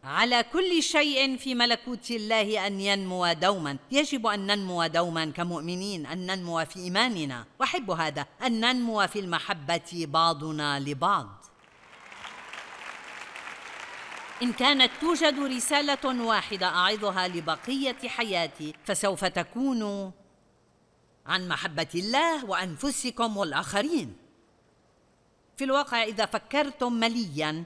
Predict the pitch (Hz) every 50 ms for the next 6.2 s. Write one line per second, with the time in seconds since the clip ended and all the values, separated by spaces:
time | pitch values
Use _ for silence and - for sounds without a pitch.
0 | - - 226 226 208 190 180 175 175 175 196 196 185 180 170 170 175 170 208 202
1 | - - - 277 277 277 269 240 202 170 151 - - 156 143 175 165 156 151 156
2 | 151 - - - _ - - 190 180 160 156 165 165 160 160 160 156 151 147 147
3 | 147 147 156 156 - - 311 - - - 113 - _ _ _ _ _ _ _ _
4 | _ _ _ _ _ _ _ _ _ _ _ _ _ _ _ _ _ _ _ -
5 | 185 190 151 160 185 185 185 208 247 254 240 220 180 170 175 165 156 - - 226
6 | - 139 117 104